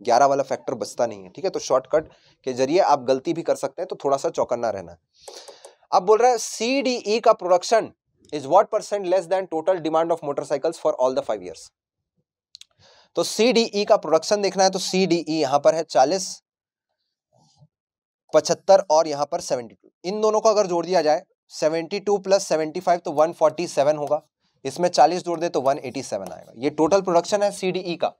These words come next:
सीडीई का टोटल प्रोडक्शन है वन एटी सेवन। इसका टोटल कितनी कमी है बोल रहा है, is what percent less than the total demand of motorcycles for all the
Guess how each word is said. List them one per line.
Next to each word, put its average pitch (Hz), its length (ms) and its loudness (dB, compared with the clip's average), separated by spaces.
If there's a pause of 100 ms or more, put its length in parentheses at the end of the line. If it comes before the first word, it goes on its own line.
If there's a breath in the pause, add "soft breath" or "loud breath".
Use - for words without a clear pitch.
(800 soft breath)
सीडीई 196 380 0
का 196 120 4
टोटल 190 300 0
प्रोडक्शन 180 380 -2
है 202 80 4
वन 170 360 2
एटी 160 220 -2
सेवन। 156 340 0 (2250 loud breath)
इसका 185 340 4 (240)
टोटल 208 320 2
कितनी 233 320 -4
कमी 214 240 0
है 214 80 -4
बोल 175 160 2
रहा 120 140 -2
है, 107 100 -12 (140)
is 160 100 -6
what 180 300 4
percent 196 380 0 (140)
less 185 260 2
than 190 260 0
the 196 80 0 (100)
total 180 260 2
demand 170 360 2
of 160 160 2
motorcycles 156 580 0
for - 180 2
all 139 200 4
the 190 120 2